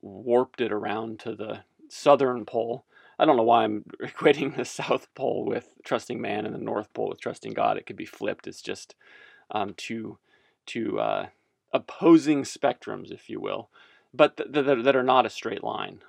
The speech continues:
Um, so it was a lot of fear about, uh, the devil. And hold on one second. I gotta grab,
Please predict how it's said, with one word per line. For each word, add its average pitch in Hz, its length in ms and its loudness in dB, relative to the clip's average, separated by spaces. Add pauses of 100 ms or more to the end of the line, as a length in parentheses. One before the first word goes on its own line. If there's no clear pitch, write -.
Um, 95 440 -10 (1600)
so 165 460 8 (420)
it 175 120 8
was 185 180 6
a 170 60 8
lot 233 260 6
of 320 80 0
fear 127 760 2 (220)
about, 113 720 0 (800)
uh, 110 240 4
the 104 140 -6
devil. 110 640 4 (340)
And 127 140 -2
hold 147 180 4
on 131 140 4
one 117 100 2
second. 120 300 -2
I 120 100 6
gotta 131 240 4
grab, 117 500 2